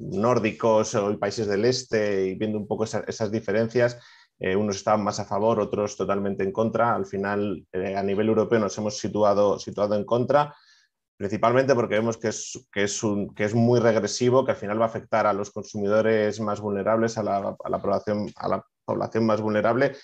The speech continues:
y que luego la demanda es muy, es muy inelástica, no creo que eso vaya a cambiar. Perdón, perdón, ya, ya,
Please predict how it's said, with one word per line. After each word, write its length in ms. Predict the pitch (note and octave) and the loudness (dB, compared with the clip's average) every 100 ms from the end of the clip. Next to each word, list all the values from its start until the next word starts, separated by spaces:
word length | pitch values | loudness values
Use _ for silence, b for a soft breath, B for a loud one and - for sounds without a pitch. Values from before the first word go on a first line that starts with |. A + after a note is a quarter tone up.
| B | B
y 120 | G#2 | -6
que 100 | - | 2
luego 180 | G#2+ A#2 | 4 6
la 120 | A#2 | 6
demanda 340 | G#2+ G#2+ B2+ B2 | 4 4 4 4
es 100 | B2 | 4
muy, 400 | B2 A#2 A2 - | 2 2 0 -2
es 160 | G#2+ A2 | -4 0
muy 160 | A2+ | 2
inelástica, 500 | A2 A2 B2+ - G2+ | 4 4 2 -2 -6
no 140 | G#2+ G#2 | -4 -2
creo 180 | G#2+ G2+ | -2 -2
que 60 | |
eso 160 | G#2+ G#2 | -2 0
vaya 180 | G2+ G2 | 0 0
a 80 | |
cambiar. 400 | G2+ G2 G2+ G2 _ b - | -2 -4 -4 -6 _ b -2
Perdón, 520 | A2 A2+ A#2+ F2 - | 0 4 2 2 -4
perdón, 340 | A2 G#2 A2+ G#2+ | -2 2 2 4
ya, 420 | G#2+ A2 G#2 - | 4 4 4 2
ya, 100 | G#2+ | -2